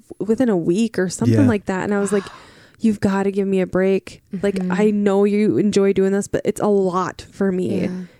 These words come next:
Speaker 1: And for him, he's like, "Okay, I'll reschedule a couple."
Speaker 3: Mm-hmm.
Speaker 1: And he did, without even fighting, not for him to be like, "You know, this is important to me." 'Cause before,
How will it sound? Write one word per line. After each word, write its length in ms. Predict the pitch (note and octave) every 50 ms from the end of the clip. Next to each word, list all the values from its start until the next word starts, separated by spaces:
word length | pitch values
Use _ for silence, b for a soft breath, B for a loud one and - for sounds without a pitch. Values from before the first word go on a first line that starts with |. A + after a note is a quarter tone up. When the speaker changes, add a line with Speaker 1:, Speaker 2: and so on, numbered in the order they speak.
| b
Speaker 1:
And 160 | - A3+ A3
for 80 | - A#3
him, 280 | G#3+ A3+ G#3+ G#3+ - - -
he's 200 | F#3 G3 G3 G3+
like, 120 | G3+ -
"Okay, 240 | B3 - F4+ D#4+ - _ _ -
I'll 120 | A3 A3+ B3
reschedule 560 | C#4+ - - - D4+ D4+ - C4 A#3+ A3 - - _ -
a 60 | -
couple." 340 | - - A3 - - G#3+ G#3+
Speaker 3:
Mm-hmm. 140 | G#3 - - -
Speaker 1:
And 80 | A3
he 140 | A3+ A3 G3+
did, 420 | F3 G#3+ A#3+ B3 F#3 D#3+ G3 G3
without 340 | G#3 A3+ - A3+ A#3 C4 -
even 260 | C#4 D#4+ E4 F4 D4
fighting, 500 | B3 - - G#3+ G#3+ A#3+ B3 A3+ G3 G3
not 180 | G3 - - G3
for 160 | - - A#3
him 220 | A#3 A3+ A#3 A#3 A3+
to 60 | G#3
be 100 | A3 G#3+
like, 180 | G3+ F#3 F#3 B B B B B B B -
"You 60 | G#3
know, 140 | A3 A#3+ B3+
this 180 | C4 A#3 -
is 100 | A#3 A#3
important 440 | B3+ A#3+ - B3 B3+ A#3 - A#3+ A#3
to 60 | B3
me." 200 | B3 A#3+ A#3 A#3 A3+
'Cause 160 | - A#3 G#3+
before, 500 | G#3+ A#3 A3+ - D4 C#4+ C#4 C4+ - -